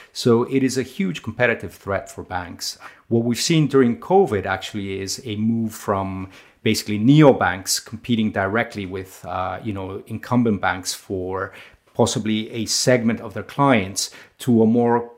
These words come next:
collaborative approach by the incumbent banks, where some fintechs may provide utility.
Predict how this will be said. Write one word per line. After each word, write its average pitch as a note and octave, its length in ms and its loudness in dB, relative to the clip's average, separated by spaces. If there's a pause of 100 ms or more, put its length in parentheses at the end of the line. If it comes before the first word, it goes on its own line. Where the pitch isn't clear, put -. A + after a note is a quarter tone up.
collaborative A#2 640 2
approach F2+ 580 -8 (160)
by G2 240 0
the F#2+ 180 -10
incumbent G2 540 -8
banks, F2+ 340 -8
where G2 160 -6
some A#2+ 320 4
fintechs C#3+ 640 0
may G#2 140 -2
provide G2+ 480 -2
utility. G2+ 760 4